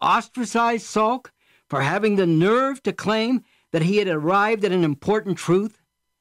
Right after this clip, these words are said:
an understanding of the disease polio and how to combat it? Should people actually respond in that way if or when a vaccine is developed for covid nineteen?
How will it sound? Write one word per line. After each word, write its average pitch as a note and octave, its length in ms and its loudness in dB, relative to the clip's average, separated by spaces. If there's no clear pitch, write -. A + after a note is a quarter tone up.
an D#3 80 2
understanding G3+ 800 0
of E3+ 100 -4
the E3+ 100 -2
disease E3 520 -2
polio G3+ 640 0
and D3 120 0
how E3 200 0
to F#3 80 -2
combat D#3+ 500 -2
it? A#3+ 160 -6
Should A#3 240 -2
people B3+ 340 2
actually G#3 480 -2
respond G#3 540 0
in G3 100 2
that F#3+ 220 -2
way G3 220 0
if G3+ 420 0
or F#3 160 2
when F#3+ 460 0
a F3 120 -2
vaccine G#3 560 -2
is F3+ 160 0
developed F#3 520 -2
for F#3 140 -4
covid F#3+ 380 0
nineteen? G#3 640 -2